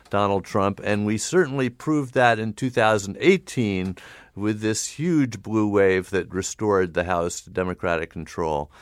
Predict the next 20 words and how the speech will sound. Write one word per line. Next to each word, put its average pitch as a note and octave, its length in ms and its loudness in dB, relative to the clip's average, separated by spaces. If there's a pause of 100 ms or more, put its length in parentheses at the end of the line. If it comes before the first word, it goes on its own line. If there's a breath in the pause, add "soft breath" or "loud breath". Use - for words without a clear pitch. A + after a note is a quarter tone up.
(220 loud breath)
So A2+ 280 0
we B2+ 180 0
have E3+ 300 0
to D3+ 80 -8
remember C3+ 500 2
that A2 200 0
we C3+ 340 0
are C#3 600 4
the A2+ 120 -2
majority, A#2 640 2
but G2+ 260 0
we A#2+ 220 -2
have A#2+ 320 2
to A#2 100 2
have A2 340 2
as G2+ 280 0
much A2+ 360 0
energy G#2+ 640 -2
and G2+ 260 -4
organization G2 960 -2